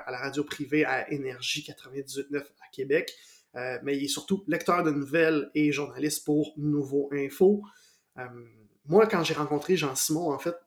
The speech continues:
euh, j'étudiais en ant-, en arts et technologies des médias au cégep de Jonquière, euh, tout comme lui. En fait, lui était à, à sa troisième année, qui est la dernière,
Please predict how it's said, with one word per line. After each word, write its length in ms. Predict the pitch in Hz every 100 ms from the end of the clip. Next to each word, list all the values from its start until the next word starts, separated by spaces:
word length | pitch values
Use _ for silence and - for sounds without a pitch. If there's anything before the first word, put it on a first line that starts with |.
| -
euh, 140 | 147 135
j'étudiais 580 | 156 151 156 147 165 -
en 300 | 135 127 139
ant-, 100 | 143 143
en 200 | 139 131
arts 100 | 151
et 60 | 165
technologies 420 | - 147 143 143
des 80 | 156
médias 240 | 131 127
au 100 | 147
cégep 280 | 135 131 143
de 120 | 135
Jonquière, 560 | 135 143 143 180 - - - - - -
euh, 140 | 127 - - - -
tout 80 | -
comme 200 | 208 151
lui. 120 | 139 - -
En 80 | -
fait, 140 | 156
lui 160 | 147 170
était 120 | 165
à, 140 | 143 -
à 120 | 147
sa 120 | -
troisième 460 | - - 151 156 143
année, 240 | 131 156
qui 120 | 175
est 20 | -
la 140 | 151
dernière, 440 | 147 131 139 147